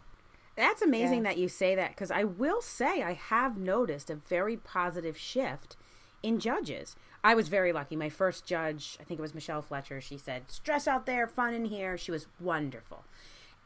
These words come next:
Speaker 1: But I have, over the years, not recently, had some judges that were either directly, you know,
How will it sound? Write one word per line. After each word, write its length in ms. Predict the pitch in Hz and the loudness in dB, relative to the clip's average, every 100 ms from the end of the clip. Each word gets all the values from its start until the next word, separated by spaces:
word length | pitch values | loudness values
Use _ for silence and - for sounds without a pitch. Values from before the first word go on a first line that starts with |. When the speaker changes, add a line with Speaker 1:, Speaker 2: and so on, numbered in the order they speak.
| - | -4
Speaker 1:
But 140 | 214 214 | 4 4
I 100 | 226 | 4
have, 440 | 214 269 370 220 | 2 2 2 0
over 260 | 180 175 185 | 0 -2 -2
the 80 | 190 | -4
years, 380 | 190 175 160 - - | 0 0 0 -4 -8
not 460 | 175 190 240 233 196 | -2 6 8 8 2
recently, 640 | 190 185 165 143 143 147 - - | -4 -4 -8 -6 -8 -8 -18 -8
had 340 | - 285 370 | 2 2 2
some 180 | - 277 | -2 -2
judges 380 | 190 170 165 170 | 0 -2 -2 -4
that 160 | 180 190 | -2 -2
were 120 | 190 | -4
either 260 | 208 208 196 | -4 -2 -2
directly, 600 | 175 175 202 208 185 - - - - - - | -2 -4 -2 -4 -4 -6 -14 -20 -20 -20 -12
you 120 | 440 | -6
know, 160 | 320 | -4